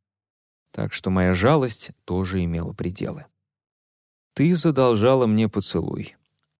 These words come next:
ласково напомнил ей я. Затем положил палец ей под подбородок и мягко заставил поднять голову ко мне.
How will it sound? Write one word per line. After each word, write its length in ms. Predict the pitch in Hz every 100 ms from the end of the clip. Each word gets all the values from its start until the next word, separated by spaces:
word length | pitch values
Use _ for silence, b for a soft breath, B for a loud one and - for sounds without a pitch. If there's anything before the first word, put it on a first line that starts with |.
| -
ласково 460 | 95 135 - 101
напомнил 540 | 98 87 - 98 98 90
ей 240 | 85 87
я. 360 | 85 87 85 90 _ _ _ _ _
Затем 500 | 98 107 107 143 160
положил 400 | 139 117 104 107
палец 400 | - 98 90 -
ей 160 | 90 92
под 220 | - -
подбородок 680 | 98 90 101 120 160 151 -
и 120 | 127
мягко 520 | 123 139 147 - -
заставил 580 | 110 107 98 - 117 104
поднять 520 | - 92 90 92 87
голову 420 | - 95 87 87
ко 160 | 95 95
мне. 340 | 95 95 -